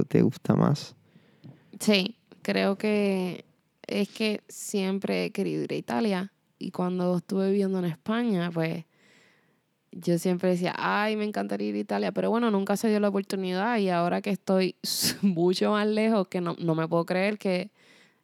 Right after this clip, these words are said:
Speaker 2: ahora sí es que voy a poder ir, ¿verdad? Si Dios permite y se puede, eh, que, que por fin pueda ir. Eh,
Speaker 1: Ujú.
Speaker 2: pues sí, sí, siempre había querido visitar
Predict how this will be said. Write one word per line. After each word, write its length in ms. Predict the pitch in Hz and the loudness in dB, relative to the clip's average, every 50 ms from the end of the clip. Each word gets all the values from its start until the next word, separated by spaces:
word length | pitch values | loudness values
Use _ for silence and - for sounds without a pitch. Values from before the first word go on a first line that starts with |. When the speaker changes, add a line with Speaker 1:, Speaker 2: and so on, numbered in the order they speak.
| _ | _
Speaker 2:
ahora 340 | - 175 165 160 165 170 180 175 | 4 6 6 6 6 4 2 2
sí 120 | - 190 | 0 -2
es 60 | 185 | -2
que 140 | - - 180 | 0 0 0
voy 120 | 170 165 165 | 0 2 0
a 100 | 165 165 | 0 -2
poder 320 | - 160 165 165 160 - | -4 -4 -4 -2 -2 -4
ir, 160 | 160 160 160 - | -4 -6 -6 -6
¿verdad? 260 | 165 - - - 208 | -8 -8 -6 -6 -6
Si 120 | 196 - 190 | -4 -2 0
Dios 220 | 170 165 175 165 | 0 0 0 0
permite 500 | - - 180 180 180 180 185 190 - 175 | -2 -2 -2 -2 -2 -2 -4 -4 -4 -4
y 60 | 165 | -4
se 100 | 165 165 - | -4 -6 -6
puede, 360 | - - - - - - - _ _ _ _ _ _ _ _ _ _ | -6 -6 -6 -6 -6 -10 -14 _ _ _ _ _ _ _ _ _ _
eh, 360 | - - - 160 165 - - - _ | -14 -10 -8 -6 -6 -8 -10 -14 _
que, 260 | - - 170 170 170 | -10 -8 -6 -6 -6
que 380 | - - - 175 175 175 170 170 170 - _ _ _ _ | -6 -6 -4 -4 -2 -2 -2 -4 -6 -12 _ _ _ _
por 180 | - 180 180 165 | -2 0 0 0
fin 500 | - - 170 170 175 175 180 170 165 156 - | 0 0 0 0 -2 -4 -4 -6 -10 -12 -6
pueda 340 | - 180 175 170 170 165 165 | -2 0 2 2 2 2 2
ir. 320 | 175 208 196 160 170 165 - _ _ _ _ _ _ _ _ - - _ _ _ - - _ _ _ | 2 0 0 -2 -4 -8 -14 _ _ _ _ _ _ _ _ -20 -20 _ _ _ -20 -20 _ _ _
Eh, 560 | - 170 117 - 170 170 170 165 165 - - - | -4 -2 0 0 0 0 -2 -4 -6 -8 -12 -14
Speaker 1:
Ujú. 100 | - - - _ _ _ | -18 -20 -20 _ _ _
Speaker 2:
pues 180 | - 185 170 | -8 -8 -8
sí, 220 | - - 190 190 196 | -6 -8 -8 -8 -8
sí, 160 | - - 190 | -10 -10 -10
siempre 340 | 175 196 196 190 - - 180 202 - | -8 -8 -10 -8 -10 -10 -12 -12 -12
había 240 | - 180 - - - | -8 -6 -4 -4 -4
querido 320 | - 185 - - 87 85 | -4 -6 -4 -4 -4 -4
visitar 500 | 82 85 - - 92 - - - - - | -4 -4 -6 -8 -10 -8 -8 -8 -10 -12